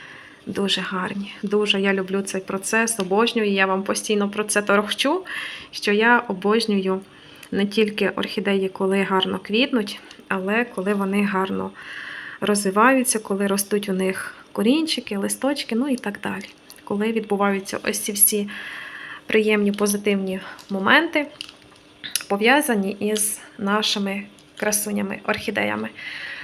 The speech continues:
Ось такі, друзі, у нас сьогодні посадки вийшли. Хотіла я цю, ось цю всю красу, е, пересадити без вас, але, ну, бачите, все одно ви були присутні.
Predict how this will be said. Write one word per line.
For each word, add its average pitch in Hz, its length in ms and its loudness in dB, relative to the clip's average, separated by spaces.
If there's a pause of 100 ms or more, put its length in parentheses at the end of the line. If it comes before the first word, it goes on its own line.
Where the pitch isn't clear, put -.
(560)
Ось 247 160 4
такі, 233 560 0 (220)
друзі, 214 480 -2
у 208 60 -2
нас 208 320 0
сьогодні 196 500 -2 (240)
посадки 196 560 -4
вийшли. 269 500 0 (200)
Хотіла 220 400 0
я 208 220 2
цю, 208 240 -2
ось 214 180 0
цю 226 80 0
всю 214 220 0
красу, 208 440 2 (720)
е, 196 400 -4
пересадити 208 580 0
без 190 260 -2
вас, 254 500 0 (140)
але, 220 480 0 (320)
ну, 285 260 0 (800)
бачите, 220 440 -4 (240)
все - 200 -2
одно 220 280 2
ви 202 120 0
були 190 240 -4
присутні. 269 640 -4